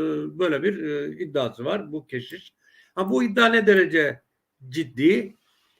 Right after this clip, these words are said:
Bunu, e, irdeleyelim, e, şimdi de. Dionysius kimdir?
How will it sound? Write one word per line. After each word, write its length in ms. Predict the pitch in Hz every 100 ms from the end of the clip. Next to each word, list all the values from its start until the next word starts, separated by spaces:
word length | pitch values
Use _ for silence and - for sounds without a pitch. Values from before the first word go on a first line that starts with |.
| _
Bunu, 320 | 151 196 208 190 156 147 139 135 131 123 120 113 113 _ _ _
e, 60 | 156
irdeleyelim, 680 | 135 131 120 120 117 117 -
e, 280 | 123 120 117
şimdi 360 | - 123 113 127
de. 280 | 220 233 _ _ _ _ _ _ _ _ _ _ _ _ _ _ _ _ _ _ _ _ -
Dionysius 680 | 214 254 214 254 269 233 -
kimdir? 640 | - 247 185 120 - -